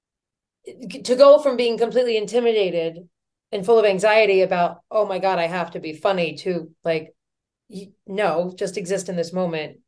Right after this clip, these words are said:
You're meeting a, another human being who, yes, has had an impact on you. And, um, and I don't know, that moment is a, it's a punctuation in my life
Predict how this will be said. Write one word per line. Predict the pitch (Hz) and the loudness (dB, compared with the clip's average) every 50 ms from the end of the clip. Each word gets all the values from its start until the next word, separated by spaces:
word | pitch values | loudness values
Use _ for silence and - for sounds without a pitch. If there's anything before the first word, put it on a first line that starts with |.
| _ _ _ _ _ _ _ _ _ _ _ _ _ _ _ _ _ | _ _ _ _ _ _ _ _ _ _ _ _ _ _ _ _ _
You're | - 185 190 | -6 -4 -2
meeting | 190 190 185 185 180 175 | 0 0 0 0 0 0
a, | 175 170 - - | 0 -2 -2 -4
another | 190 185 190 180 196 180 170 - | -4 0 2 4 4 4 4 2
human | 180 185 180 170 | 0 -4 -4 -4
being | 160 185 185 170 160 156 147 147 151 | -4 -4 -2 -2 -2 -4 -4 -8 -10
who, | 170 170 | -8 -2
yes, | 175 214 214 185 180 - | 2 2 2 2 0 -4
has | 190 175 | -4 -4
had | 175 170 170 | -4 -4 -4
an | 170 | -4
impact | 180 208 208 180 165 147 143 139 - | -6 -6 -6 -6 -8 -8 -10 -10 -12
on | 165 147 147 | -14 -14 -16
you. | - - - - - - | -18 -20 -20 -20 -18 -12
And, | - 185 180 175 175 170 170 | -8 -6 -4 -4 -4 -2 0
um, | 175 170 165 156 151 151 151 147 _ _ _ _ _ _ _ _ - _ _ _ _ _ _ _ _ _ _ _ _ _ _ _ _ _ _ _ _ _ _ _ _ _ _ _ - | 0 0 0 -2 -6 -10 -16 -20 _ _ _ _ _ _ _ _ -20 _ _ _ _ _ _ _ _ _ _ _ _ _ _ _ _ _ _ _ _ _ _ _ _ _ _ _ 2
and | 247 233 233 226 233 - - 226 202 - _ _ _ _ _ _ _ _ _ _ - | 2 2 2 2 -2 -6 -8 -14 -20 -20 _ _ _ _ _ _ _ _ _ _ 0
I | 262 294 | 2 4
don't | 294 311 302 | 4 4 4
know, | 269 | 4
that | 254 247 233 240 247 | 4 2 2 2 2
moment | 254 277 269 269 262 254 | 2 2 4 4 2 2
is | 254 247 247 | 2 2 2
a, | 247 233 226 - 233 | 2 2 2 2 0
it's | 233 - 233 | -4 0 2
a | 226 214 202 208 | 2 2 2 0
punctuation | 226 269 262 - 269 247 214 214 262 277 - - 233 175 | -4 -8 -8 -6 -2 0 0 0 0 -2 -6 -8 -8 -8
in | 170 156 | -8 -8
my | 147 147 | -10 -12
life | 143 - 117 - - - - - - _ | -12 -12 -12 -14 -16 -18 -20 -20 -20 _